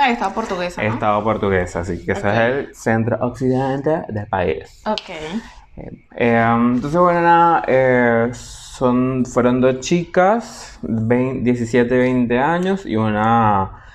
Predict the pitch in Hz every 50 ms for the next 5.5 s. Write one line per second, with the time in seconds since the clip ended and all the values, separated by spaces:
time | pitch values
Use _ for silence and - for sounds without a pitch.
0 | - - - - - - 139 143 143 139 135 139 139 139 139 143 151 160 170 165
1 | 131 110 104 101 104 104 104 104 101 98 98 - 101 101 - 147 139 147 151 156
2 | 160 147 117 107 104 107 107 107 107 107 107 104 - 104 101 - 120 110 113 120
3 | 120 120 123 120 117 113 110 113 120 120 123 117 117 110 104 101 101 101 104 113
4 | 117 117 113 113 113 110 110 107 - - - - - 107 101 117 120 123 117 -
5 | 135 160 214 - - 214 202 - -